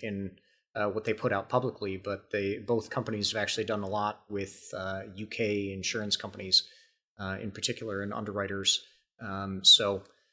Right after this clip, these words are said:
I, I think everybody that's involved in the offshore wind value chain just wants to understand what the emerging risks are, uh, a lot better than, than what they currently do. So I think this, this makes sense, and the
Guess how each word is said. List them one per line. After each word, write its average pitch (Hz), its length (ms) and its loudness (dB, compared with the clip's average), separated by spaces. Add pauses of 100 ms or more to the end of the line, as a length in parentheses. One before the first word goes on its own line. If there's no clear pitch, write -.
(220)
I, 104 280 6
I 127 60 4
think - 360 4 (420)
everybody 156 1040 8
that's 135 300 8
involved 127 600 8
in 123 100 8
the 117 120 4
offshore 120 360 6
wind 113 300 4
value 110 320 4
chain 143 360 4
just 117 260 2
wants 113 420 4 (100)
to 110 340 0
understand 117 840 4
what 110 380 2
the 117 180 4
emerging 107 640 0
risks - 800 6 (160)
are, 98 480 2 (220)
uh, 98 260 -4
a 117 60 -4
lot 101 260 -2
better 101 260 -2
than, 98 380 -4
than 101 160 -2
what 101 140 -4
they 104 80 -4
currently 98 380 -6
do. 90 320 -6
So 95 400 2 (420)
I - 20 -8
think 110 200 0
this, - 300 8
this - 220 2
makes 117 240 4
sense, 113 400 6
and 110 240 -2
the 104 400 0